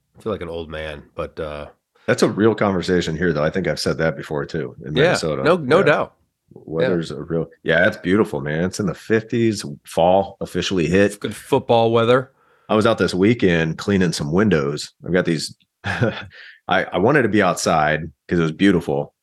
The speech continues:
Speaker 2: and, uh, I wanted to do something productive. Uh, so I decided to clean some windows. We got these really tall windows on the, on our main level, which is, like, on the second story from the backyard 'cause it's a walkout basement.
Speaker 1: Yeah.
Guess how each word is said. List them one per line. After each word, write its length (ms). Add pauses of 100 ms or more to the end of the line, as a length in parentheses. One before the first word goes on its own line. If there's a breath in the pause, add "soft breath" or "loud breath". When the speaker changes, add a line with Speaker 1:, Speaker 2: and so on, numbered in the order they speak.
(500)
Speaker 2:
and, 280
uh, 320
I 40
wanted 320
to 40
do 120
something 240
productive. 540 (720)
Uh, 280 (300)
so 220
I 80
decided 320
to 60
clean 240
some 160
windows. 420 (460)
We 100
got 160
these 160
really 200
tall 260
windows 380
on 80
the, 280 (500)
on 120
our 80
main 280
level, 360
which 180
is, 100
like, 140
on 120
the 60
second 300
story 360
from 220
the 60
backyard 480
'cause 80
it's 120
a 20
walkout 360
basement. 340
Speaker 1:
Yeah. 40